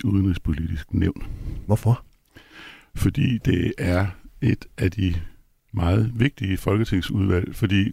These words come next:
Speaker 1: grundloven siger, at det er regeringen, der fører udenrigspolitikken, og så skal regeringen forelægge sin udenrigspolitik for Folketinget, og det sker i nævn.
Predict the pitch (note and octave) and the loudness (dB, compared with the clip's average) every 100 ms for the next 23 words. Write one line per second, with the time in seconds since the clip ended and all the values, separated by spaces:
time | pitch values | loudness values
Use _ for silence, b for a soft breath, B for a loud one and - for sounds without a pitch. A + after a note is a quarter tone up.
0 | - G2+ A2 A2 E2+ - F#2+ - F#2 F2 | 0 2 2 2 0 0 0 2 0 0
1 | E2 - B2 C3 F2 D#2 D#2+ D#2+ D#2 F2 | 0 2 2 2 0 -2 -2 -4 0 2
2 | F#2+ A#2 - _ _ _ G#2+ C#3+ D3+ - | 4 2 -2 _ _ _ 2 2 2 0
3 | G#2 - G#2 G2+ - - E2+ G#2 G2 - | -4 0 0 0 -2 -2 0 0 0 0
4 | F2+ F#2+ - - F2+ G2+ G#2 D2+ D2+ D2 | 0 -2 -6 -2 0 2 2 2 -2 -4
5 | - _ _ _ - - F2+ A2+ D3+ F#2+ | -12 _ _ _ -20 -2 0 2 0 0
6 | F#2 F2 - - - - F2+ F2+ F2+ - | -2 -4 -10 -20 -12 -2 0 2 2 0
7 | E2 - D#2+ - - F#2+ A#2+ A#2+ F2+ E2+ | -4 -2 -4 -4 -2 0 0 -2 -2 -2
8 | - F2 - F#2 F#2 - - - D#2 D#2+ | -2 -6 -6 -2 -2 -4 -10 -2 0 0
9 | - | -2